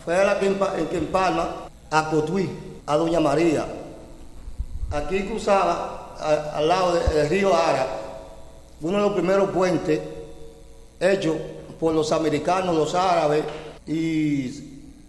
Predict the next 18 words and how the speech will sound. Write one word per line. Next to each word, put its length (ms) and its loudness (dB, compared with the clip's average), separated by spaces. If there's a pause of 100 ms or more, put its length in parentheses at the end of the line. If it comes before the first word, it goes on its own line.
(480)
y 160 -6
cuando 260 2
Trujillo 500 0 (1500)
llegaron 520 2 (520)
en 200 -2
el 640 2
mil 1120 -2
novecientos 800 -2
treinta, 500 -2 (1120)
tomó 260 0
el 220 0
control 520 0 (680)
del 160 0
gobierno 640 2 (680)
de 160 0
su 240 -2
padrino, 460 2 (800)
Bay. 240 2